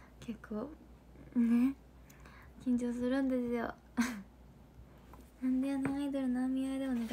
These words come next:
します」って。オッケーです。ちょっと待っててください。よしよしよし。あ、やばい、見てください、ズボン履いてるので、おなじみの。はい。それをどうにか、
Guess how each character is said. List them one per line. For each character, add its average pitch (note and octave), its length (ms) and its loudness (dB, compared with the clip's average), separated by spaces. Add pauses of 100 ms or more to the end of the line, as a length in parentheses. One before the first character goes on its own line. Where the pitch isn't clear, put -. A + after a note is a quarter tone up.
(100)
し - 120 -8
ま A#3 160 -2
す」 A3+ 80 -8
っ G3+ 40 -4
て。 - 180 -10 (580)
オ A#3+ 40 -6
ッ A#3+ 200 4
ケ A#3 120 -6
ー G#3+ 160 -2
で A3+ 120 -8
す。 - 240 -20 (1300)
ち - 60 -18
ょ - 20 -16
っ B3+ 100 -18
と A#3+ 60 -4
待 G#3 240 -4
っ B3 80 -12
て B3+ 120 -12
て - 100 -4
く A#3 80 -2
だ G#3+ 80 -4
さ G#3+ 180 -4
い。 - 40 -2
よ - 20 -10 (500)
し - 80 0
よ - 80 -10 (100)
し - 100 -12
よ G3+ 100 -6
し。 - 80 -14 (1200)
あ、 - 20 -8
や A#3 60 -8
ば A#3 40 -6
い、 - 20 -6
見 G#3 60 -10
て - 280 -12
く - 20 -6
だ D4+ 160 -4
さ C4 200 -6
い、 A3+ 80 0
ズ A3+ 100 -4
ボ A3+ 160 -2
ン - 40 -4
履 G#3 140 0
い G3+ 40 0
て A3 160 -2
る G3+ 60 0
の G3+ 120 0
で、 - 60 -6 (440)
お A3 60 -2
な G#3 160 2
じ G#3 160 -2
み G#3 100 4
の。 G3+ 120 4
は - 40 -6
い。 - 40 -12 (1800)
そ B3+ 120 -4
れ B3 120 4
を A#3 100 0 (300)
ど B3 160 2
う C4+ 40 4
に C#4 160 4
か、 - 220 -4